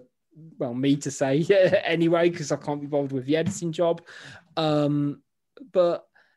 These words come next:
he, he, he seemed to really enjoy being somewhere in Swansea, which, again, look, I think we could all probably agree he, he's very good Championship. And, you know, that gave him a bit of confidence. He's had an up and down season with injury as well.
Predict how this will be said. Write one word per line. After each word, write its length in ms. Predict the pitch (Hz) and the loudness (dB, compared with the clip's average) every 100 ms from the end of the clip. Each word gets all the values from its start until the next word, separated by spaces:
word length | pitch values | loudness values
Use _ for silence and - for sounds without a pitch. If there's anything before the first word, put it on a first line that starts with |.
| _ _ _ | _ _ _
he, 200 | 196 - - | -6 -4 -8
he, 160 | 202 | -8
he 280 | - 190 170 180 | -4 -4 -4 -6
seemed 240 | - 202 180 | -2 -2 0
to 100 | 202 | 0
really 200 | 196 185 | 0 0
enjoy 260 | 165 196 | -2 -4
being 300 | 202 180 175 | -2 0 0
somewhere 260 | 170 185 165 | -2 -6 -4
in 60 | 151 | -4
Swansea, 380 | 165 160 160 180 | -4 -6 -4 -8
which, 300 | 127 - _ _ _ _ 170 | -10 -18 _ _ _ _ -10
again, 220 | - - - 120 - _ _ | -8 -10 -14 -20 -20 _ _
look, 280 | 160 - - _ _ | -10 -10 -12 _ _
I 60 | 151 | -8
think 220 | - 165 | -4 -4
we 60 | 160 | 0
could 120 | 165 | 0
all 80 | 160 | -2
probably 220 | 143 131 | -6 -8
agree 220 | 123 123 - | -6 -8 -8
he, 160 | 139 135 _ | -12 -12 _
he's 240 | - 139 127 | -14 -12 -6
very 280 | 131 120 120 | -4 -4 -6
good 140 | 120 | -10
Championship. 760 | - 117 113 107 107 - - _ _ _ _ _ _ _ _ _ _ - | -10 -14 -16 -20 -18 -18 -18 _ _ _ _ _ _ _ _ _ _ -16
And, 420 | 131 123 120 117 _ _ _ _ _ _ _ _ _ _ - | -12 -10 -12 -14 _ _ _ _ _ _ _ _ _ _ -4
you 100 | 208 | -2
know, 140 | 156 147 | 0 -2
that 180 | 180 | -4
gave 200 | 180 160 143 | 0 0 2
him 40 | |
a 20 | |
bit 80 | 135 | -2
of 100 | - | -4
confidence. 460 | 175 175 170 175 170 | -4 -4 -6 -10 -4
He's 160 | 170 | -4
had 160 | 160 143 | -2 -2
an 100 | 151 | -2
up 140 | 151 | -2
and 100 | 151 | -4
down 160 | 143 135 | -6 -8
season 320 | 147 135 131 | -4 -4 -4
with 140 | 117 151 | -6 -4
injury 340 | 160 151 139 | -2 -2 -4
as 160 | 127 151 | -4 -6
well. 400 | 147 151 156 | -6 -6 -8